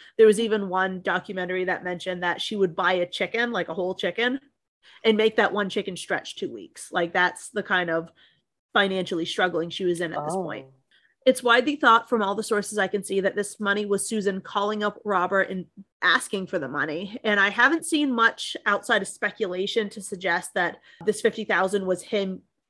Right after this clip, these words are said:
Speaker 1: trying to shut her up and be like, "Hey, they've reopened the case, here's money," like, bribing. However, since the case into his wife's disappearance was now publicly reopened, there has been speculation as to what Susan could have possibly said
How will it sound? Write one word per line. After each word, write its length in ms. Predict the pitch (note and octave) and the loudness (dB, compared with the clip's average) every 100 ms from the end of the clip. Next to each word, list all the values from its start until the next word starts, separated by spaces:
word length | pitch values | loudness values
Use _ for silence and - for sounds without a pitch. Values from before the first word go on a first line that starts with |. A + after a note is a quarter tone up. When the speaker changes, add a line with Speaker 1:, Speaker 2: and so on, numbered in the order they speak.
| _ | _
Speaker 1:
trying 300 | - F#3+ F#3+ | -2 0 0
to 180 | F3 D#3+ _ | -2 -4 _
shut 320 | - G3+ E3+ | -2 0 0
her 220 | - D#3+ | 0 -2
up 260 | D3+ F#3 - | 2 2 0
and 160 | G3 | -4
be 140 | F3 F#3 | 0 2
like, 180 | F3+ - | 2 0
"Hey, 240 | G3+ G3+ | 0 2
they've 180 | F#3 F3+ | 2 0
reopened 460 | G3 F3+ F3+ F#3 | -2 -2 -4 -4
the 40 | F3 | -8
case, 360 | - F#3+ F#3+ - | -2 -2 -2 -2
here's 280 | F#3+ F#3 | -2 -2
money," 420 | F3+ F3 F#3+ F#3+ - | -2 -2 -2 -6 -6
like, 200 | F#3 - | -8 -6
bribing. 540 | F#3+ - F3+ G#3+ B3 D4+ - - - | -6 -4 -2 -2 -2 -4 -8 -20 -20
However, 880 | - G#3+ G3 - D#4+ G3+ F3 G#3 B3 _ - _ | 2 4 4 4 4 4 2 0 -4 _ -20 _
since 320 | - C#4 B3+ | 0 2 4
the 100 | B3 | 0
case 440 | B3 C#4 D4+ E4+ | 2 0 2 0
into 260 | - C4 C#4+ | -2 -2 0
his 160 | C4+ A#3 | 0 2
wife's 260 | G#3+ G#3+ | 2 2
disappearance 560 | B3+ A#3 A#3+ A3 G3+ G3+ | -4 -6 -4 -2 -2 -4
was 140 | G3+ | -4
now 160 | G3+ F3+ | -2 -2
publicly 500 | - F#3 G#3 C#4 D#4 | -2 -2 -2 -2 2
reopened, 680 | G#4+ G#4 G3 G3 F3+ C4 - _ - - | 4 6 4 2 -4 -6 -8 _ -20 4
there 200 | A3 A3 | 6 6
has 260 | G#3+ A#3+ C4 | 6 2 2
been 160 | D4+ | -2
speculation 800 | D4 - C4+ C4+ A3 G#3+ - A3 | -2 0 0 2 2 2 2 0
as 220 | G3+ G3 - | 0 -4 -2
to 80 | |
what 200 | A3 G3+ | 0 0
Susan 380 | - A#3+ G#3+ G#3+ | -2 -6 -2 -2
could 180 | - G#3 | -4 -6
have 140 | F#3+ | -6
possibly 460 | - F#3 - - F3+ | -4 -6 -6 -8 -8
said 520 | - A3 G#3+ A3+ A#3+ | -4 2 4 2 -2